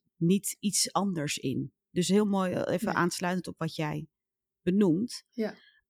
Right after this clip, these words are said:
Speaker 1: Wel benieuwd, want de vraag was natuurlijk eigenlijk, eh, Sassafras,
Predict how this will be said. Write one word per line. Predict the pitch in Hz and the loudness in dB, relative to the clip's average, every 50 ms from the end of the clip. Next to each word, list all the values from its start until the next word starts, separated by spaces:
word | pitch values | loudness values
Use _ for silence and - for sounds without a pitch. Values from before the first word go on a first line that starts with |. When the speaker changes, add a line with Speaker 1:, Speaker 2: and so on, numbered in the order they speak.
| _ _ | _ _
Speaker 1:
Wel | - 165 151 202 214 247 294 294 220 | -2 4 8 8 10 10 10 8 8
benieuwd, | 165 190 170 156 147 143 147 165 220 262 - | 8 8 8 8 6 6 4 2 2 0 0
want | - 180 170 - - | 0 0 0 0 -2
de | - | -8
vraag | 165 - 220 226 226 196 | -6 -4 -2 -4 -4 -4
was | 180 175 202 202 - | -2 -4 -4 -2 -4
natuurlijk | 185 - - 196 170 151 - _ - | -6 -8 -6 -6 -6 -6 -8 _ -2
eigenlijk, | - 135 - 262 285 285 - - 170 151 147 _ - | 0 0 2 2 0 -2 -4 -6 -6 -8 -8 _ -8
eh, | 156 143 - | -8 -6 -6
Sassafras, | 151 - 156 156 147 151 147 - 147 143 180 233 247 - - _ | -6 -4 -4 -4 -6 -8 -10 -6 -6 -6 -6 -6 -8 -10 -14 _